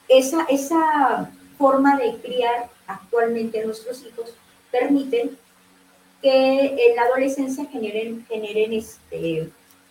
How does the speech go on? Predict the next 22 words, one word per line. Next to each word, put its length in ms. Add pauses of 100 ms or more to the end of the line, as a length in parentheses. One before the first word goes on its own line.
(440)
trastornos 560
de 120
ansiedad. 480 (840)
Y 80
les 220
comento, 500 (1800)
eh, 640 (400)
el 140
problema 480 (340)
no 180
nada 240
más 260
recae 500
en, 220
en, 360
en 120
la 60
ansiedad 400
o 60
en 100
tener 220
una 260